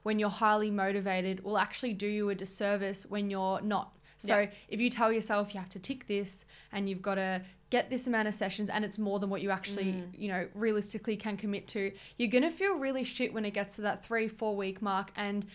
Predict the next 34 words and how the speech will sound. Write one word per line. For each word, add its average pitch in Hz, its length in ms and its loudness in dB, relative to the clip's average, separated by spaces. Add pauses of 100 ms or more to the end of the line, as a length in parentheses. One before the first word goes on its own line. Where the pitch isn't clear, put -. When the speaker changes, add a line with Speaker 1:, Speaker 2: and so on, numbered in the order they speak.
(140)
Speaker 1:
you 208 160 -4
realize, 208 440 2
"Actually, 214 300 -2
I 208 100 2
can't 208 340 -2
fit - 180 -4
this 196 180 -4
in 196 160 -2
because 190 320 -6
now 190 160 0
I've 185 120 -2
got 202 120 -4
a 196 40 -2
birthday 185 520 -2
and 175 100 -2
I've 185 80 -6
got 196 140 -4
a 190 80 -2
uni 202 300 0
assignment." 180 480 -6
So 226 160 6
Speaker 2:
Mm. 185 260 -4
Speaker 1:
it's 247 180 2
much, 240 400 2 (220)
you're 233 100 0
much 294 240 2
better 339 160 4
served 220 640 0 (280)
sticking 254 400 0
with 302 140 0
a 302 60 0
routine 262 640 -2 (140)
that 226 100 0
is 220 100 -2